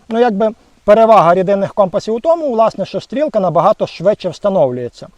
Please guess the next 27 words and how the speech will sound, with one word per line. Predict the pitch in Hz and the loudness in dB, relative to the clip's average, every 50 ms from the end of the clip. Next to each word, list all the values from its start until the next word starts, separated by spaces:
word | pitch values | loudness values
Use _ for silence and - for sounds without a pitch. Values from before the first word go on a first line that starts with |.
| _ - _ - _ - | _ -20 _ -14 _ 0
Але | 170 165 196 208 | 2 2 2 2
є | 208 233 226 | 2 2 0
єдиний | 220 214 180 208 196 190 185 175 | 2 0 0 0 -2 -2 -2 -2
мінус. | 170 175 175 196 247 262 - - - _ _ _ _ _ _ _ | -2 -4 -4 -4 -6 -6 -8 -12 -18 _ _ _ _ _ _ _
Іноді | - 240 247 214 208 190 170 180 | -4 -2 0 0 0 0 0 -2
проходить | - - 196 - 208 202 175 175 170 185 | -2 -2 -4 0 2 0 0 0 -2 -2
розгерметизація, | 190 185 151 143 165 185 180 185 190 - 196 180 190 254 277 285 - - 185 165 143 131 131 - _ _ _ _ _ _ - | -2 -2 -2 -2 -4 -4 -4 -4 -2 -2 -2 -2 -2 -2 -2 -4 -4 -4 -4 -2 -2 -4 -6 -8 _ _ _ _ _ _ -6
і | 240 277 269 | -4 -4 -2
туди | - 196 165 214 233 | -2 -2 0 -2 -2
попадає | - 208 170 196 170 196 190 190 185 175 | -2 -4 -4 0 2 4 4 4 4 2
бульбашка | 151 196 185 160 170 156 - - 165 | 0 0 -2 -2 -4 -6 -6 -6 -6
повітря, | - 160 151 175 247 254 - 190 | -4 -4 -4 -4 -4 -6 -4 -4
яка | 175 160 - 190 185 175 | -2 -2 -2 0 -2 -2
заважає | 135 120 160 160 170 175 143 165 151 127 120 120 117 | 0 0 -2 0 0 0 2 2 2 2 2 0 -4
роботі | 123 117 143 170 - 165 147 | -6 -4 -6 -6 -6 -8 -6
компасу. | - 123 117 110 98 85 - - - - _ _ _ _ _ _ _ _ _ - | -4 -4 -4 -6 -8 -14 -18 -20 -20 -20 _ _ _ _ _ _ _ _ _ -2
Окрім | 175 185 - 202 202 185 | -2 0 0 0 -2 -2
звичайних | 147 151 170 - - 180 156 147 147 123 - - | -2 -2 -2 0 2 2 2 0 -2 -6 -6 -4
компасів, | 139 127 120 - 156 - - 196 208 254 214 - | -4 -4 -4 -6 -8 -8 -8 -10 -10 -10 -12 -8
про | 175 170 175 | -6 -4 -4
які | 170 - 180 | -2 -2 -2
я | 175 165 | -2 -2
тільки | - 180 165 - 175 | -2 -6 -6 -6 -8
що | - - - 175 165 | -10 -6 -4 -4 -4
розповідав, | 175 - - - 170 156 165 151 165 170 190 202 - _ _ _ _ _ _ _ _ _ - | -4 -6 -6 -6 -6 -6 -4 -2 -2 -2 -4 -4 -8 _ _ _ _ _ _ _ _ _ -12
є | 131 123 151 180 180 151 - | -8 -4 0 2 2 0 0
компаси | - 165 165 208 247 233 - 196 - - - 147 127 120 | 0 0 0 0 0 -2 -2 -2 -2 -4 -4 -6 -6 -6